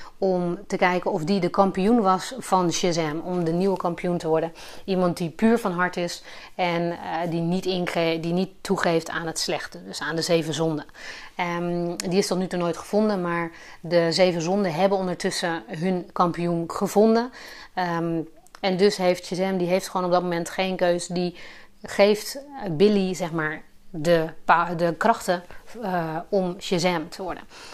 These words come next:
Door het zeggen van het woord Shazam verandert hij in de beste versie van zichzelf. Dus een superheld die k-, die alles kan, van vliegen tot supersterk, tot,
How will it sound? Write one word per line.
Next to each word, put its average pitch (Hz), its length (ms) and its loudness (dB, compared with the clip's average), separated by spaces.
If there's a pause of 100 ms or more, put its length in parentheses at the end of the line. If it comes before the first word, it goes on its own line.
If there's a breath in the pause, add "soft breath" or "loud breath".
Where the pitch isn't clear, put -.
(160 loud breath)
Door 175 240 6
het 190 200 -2
zeggen 220 360 6
van 240 200 6
het 196 100 4
woord 165 260 6
Shazam 170 500 0 (180)
verandert 190 380 4
hij 165 200 0
in 185 520 0
de 165 200 -2
beste 196 280 2
versie 170 320 -4
van 165 140 -4
zichzelf. - 420 -2
Dus 175 140 -2
een 165 80 -4
superheld 175 520 0 (540 loud breath)
die 180 100 0
k-, 214 220 -2
die 190 140 2
alles 196 260 6
kan, 185 280 4
van 170 360 2
vliegen 220 340 0
tot 175 140 -10
supersterk, 220 720 4
tot, - 420 -4